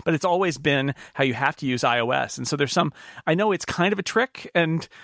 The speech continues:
it's not really true, but it, it, it's just enough. It, it's like quitting out of an app, saying, "I'm not gonna check Twitter while I'm working on this story. I'm gonna quit Twitter." You can always relaunch Twitter, but the act of quitting Twitter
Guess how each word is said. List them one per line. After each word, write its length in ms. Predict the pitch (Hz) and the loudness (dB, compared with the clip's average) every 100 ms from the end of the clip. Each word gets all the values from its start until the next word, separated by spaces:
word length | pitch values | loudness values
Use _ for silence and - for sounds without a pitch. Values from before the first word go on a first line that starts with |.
| - _ | -20 _
it's 140 | - | -2
not 140 | 190 - | 0 -2
really 640 | 135 143 165 202 208 202 | -4 -2 0 2 2 0
true, 300 | 190 - 214 | -2 0 0
but 140 | 190 165 | 2 0
it, 100 | 156 | 2
it, 140 | 180 - | -2 0
it's 180 | 170 - | -2 -2
just 380 | 143 202 208 220 | -2 0 0 0
enough. 340 | 196 185 - - - - - - _ | 2 2 0 -10 -18 -20 -20 -20 _
It, 160 | - - - | -16 -16 -4
it's 200 | 220 - | -2 0
like 180 | 233 | 0
quitting 420 | - - 214 202 165 | -2 -2 0 2 2
out 100 | 143 | 2
of 100 | 139 | 2
an 80 | |
app, 340 | 135 123 117 - _ _ | 2 2 0 -6 _ _
saying, 320 | - 175 160 | 0 2 2
"I'm 160 | 165 165 | 2 2
not 140 | 170 | 0
gonna 260 | 170 156 135 | 0 0 0
check 220 | - 139 | 0 0
Twitter 300 | - 156 139 | 0 0 2
while 160 | 117 117 | 2 0
I'm 120 | 117 | 0
working 220 | 117 113 | -2 -2
on 100 | 120 | -2
this 120 | 113 110 | -2 -2
story. 320 | - 123 113 | -2 0 0
I'm 100 | 120 | 0
gonna 140 | 117 | -4
quit 300 | - - 135 | -4 -4 -4
Twitter." 340 | - 123 92 104 | -2 -2 -2 -4
You 100 | 202 | -2
can 140 | 208 196 | -2 0
always 480 | 190 190 190 165 139 | 2 2 2 0 0
relaunch 440 | 147 143 139 123 | 0 0 0 -2
Twitter, 380 | - 151 113 101 - - | -2 0 0 -2 -8 -6
but 120 | - 143 | 0 0
the 120 | 165 | 2
act 280 | 160 160 - | 2 2 -2
of 120 | 139 | -6
quitting 340 | - 247 196 | 0 2 2
Twitter 460 | 151 147 123 120 160 | 0 2 2 2 -2